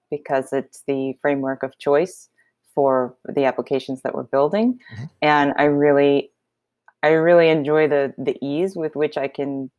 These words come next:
Speaker 1: build an entire new feature, uh, with a Vue J-, with the Vue J S framework. It gives me, um, opportunity to work seamlessly with the data. Um, as a front-end engineer, it's, it, pulling data and,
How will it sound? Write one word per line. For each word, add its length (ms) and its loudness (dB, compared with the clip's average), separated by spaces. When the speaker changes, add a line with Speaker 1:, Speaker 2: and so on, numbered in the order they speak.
Speaker 1:
build 240 2
an 100 0
entire 460 -4
new 200 -2
feature, 500 -4
uh, 320 -4
with 160 0
a 80 0
Vue 200 -2
J-, 280 2
with 140 2
the 80 2
Vue 180 0
J 160 2
S 140 0
framework. 400 -6
It 280 -8
gives 180 -8
me, 380 -2
um, 440 -4
opportunity 640 2
to 140 2
work 260 -2
seamlessly 840 0
with 180 0
the 60 0
data. 500 2
Um, 500 -4
as 160 2
a 40 -6
front-end 340 0
engineer, 460 -2
it's, 260 -8
it, 160 -8
pulling 320 4
data 400 6
and, 360 0